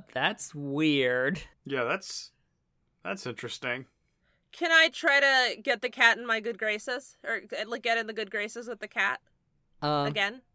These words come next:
Speaker 1: Sure. Roll me manipulation plus, animal can. I should mention this is a good, like, ten, fifteen minute drive away.
Speaker 2: Yeah.
Speaker 3: I thought it was just across the street.
Speaker 1: Not
Speaker 2: No.
Speaker 1: from the neon haze.
Speaker 3: Oh, the cat is.
Speaker 1: Yeah, the cat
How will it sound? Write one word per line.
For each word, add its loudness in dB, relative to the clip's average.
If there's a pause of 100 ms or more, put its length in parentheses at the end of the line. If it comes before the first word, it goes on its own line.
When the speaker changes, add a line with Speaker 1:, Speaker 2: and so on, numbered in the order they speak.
(160)
Speaker 1:
Sure. 2 (280)
Roll -2
me 2
manipulation 2
plus, -2 (360)
animal -2
can. 2 (340)
I -12
should 4
mention 0
this 4
is 2
a 0
good, 0
like, 0 (260)
ten, 2
fifteen 0
minute 0
drive 0
away. 2 (200)
Speaker 2:
Yeah. 4
Speaker 3:
I -2
thought 6
it 4
was 0
just -2
across 4
the -10
street. -4 (120)
Speaker 1:
Not 6
Speaker 2:
No. 6
Speaker 1:
from 6
the 6
neon 2
haze. 2 (280)
Speaker 3:
Oh, 12
the 4
cat 12
is. -6
Speaker 1:
Yeah, 6
the 2
cat 8